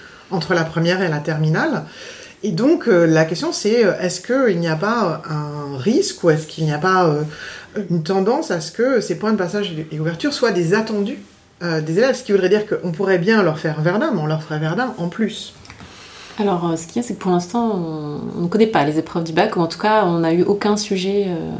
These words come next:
Speaker 2: aucun exemple de sujet, la banque de sujet n'est pas constituée. Et dans les textes, il n'est pas précisé, euh, sur ces points de passage, il n'est dit nulle part qu'ils seront l'objet de l'étude, euh, de l'analyse de documents.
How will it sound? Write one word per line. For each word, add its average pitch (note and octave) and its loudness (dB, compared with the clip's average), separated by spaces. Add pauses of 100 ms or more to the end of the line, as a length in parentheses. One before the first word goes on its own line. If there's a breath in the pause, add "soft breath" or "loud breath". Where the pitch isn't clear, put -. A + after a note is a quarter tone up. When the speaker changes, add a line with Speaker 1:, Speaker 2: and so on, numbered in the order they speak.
(320)
Speaker 2:
aucun G3 -2
exemple F3 4
de F3 4
sujet, F3 4
la F#3 4
banque F3 0
de F3+ -2
sujet F3+ -4
n'est F3 2
pas F3+ 0
constituée. F#3+ -2 (640 loud breath)
Et F#3 2
dans F3 2
les F3 2
textes, A3 -4
il F#3+ 2
n'est E3 0
pas G#3 0
précisé, G#3 0
euh, E3 -4
sur F3+ -8
ces F3+ 0
points F3+ 0
de F3 0
passage, G3 2 (220)
il F3 0
n'est F3 4
dit E3+ -2
nulle F#3 0
part G#3+ 0
qu'ils E3 0
seront F#3+ -4
l'objet F3+ 2
de E3 0
l'étude, F3+ -4
euh, D3+ -4
de E3 0
l'analyse E3+ 2
de F3 2
documents. - -4